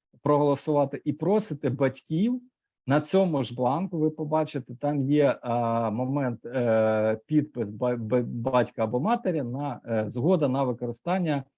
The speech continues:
персональних даних дитини, бо там буде прізвище, ім'я по батькові і телефон. І це вже є набором персональних даних, ну, ще й клас,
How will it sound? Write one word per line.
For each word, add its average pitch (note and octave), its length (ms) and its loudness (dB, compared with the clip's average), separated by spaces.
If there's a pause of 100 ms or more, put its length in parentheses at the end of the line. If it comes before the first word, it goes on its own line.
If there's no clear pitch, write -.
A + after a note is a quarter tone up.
(360)
персональних C#3+ 640 0
даних B2+ 380 0
дитини, A2+ 540 -4
бо A#2+ 200 -4
там A#2+ 200 -2
буде A2 200 -2
прізвище, B2 500 -2
ім'я B2+ 260 -2
по C3 120 -8
батькові E3 480 0
і C3+ 140 -4
телефон. A2+ 600 -2
І A#2+ 60 -10
це F3+ 160 -2
вже C3 220 -2
є D3 160 2
набором C#3 560 0
персональних A#2 600 -6
даних, A2 380 -14
ну, C3+ 140 -6
ще A#2 200 -6
й G2+ 60 -4
клас, G#2+ 380 -12